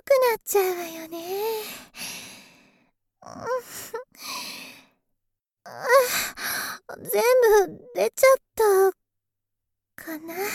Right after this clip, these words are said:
<laughs> お疲れ様。すっきりできたかな。それはよか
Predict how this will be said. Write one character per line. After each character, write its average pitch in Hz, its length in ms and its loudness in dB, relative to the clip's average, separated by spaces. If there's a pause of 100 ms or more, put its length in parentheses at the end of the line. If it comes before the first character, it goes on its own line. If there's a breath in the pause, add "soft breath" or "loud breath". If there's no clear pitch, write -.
(2250 loud breath)
<laughs> 359 60 -2 (2000 loud breath)
お 254 40 -4
疲 - 520 -4
れ 277 140 0
様。 285 360 -6 (1900)
す - 220 -6
っ 208 80 -6 (200)
き 330 140 -8
り 269 180 -8
で 285 220 -4
き - 120 -16
た 359 160 -4
か 277 180 -6
な。 285 120 -8 (1900)
そ 208 200 -2
れ 220 140 -6
は 285 100 -8
よ 370 140 -6
か - 40 -16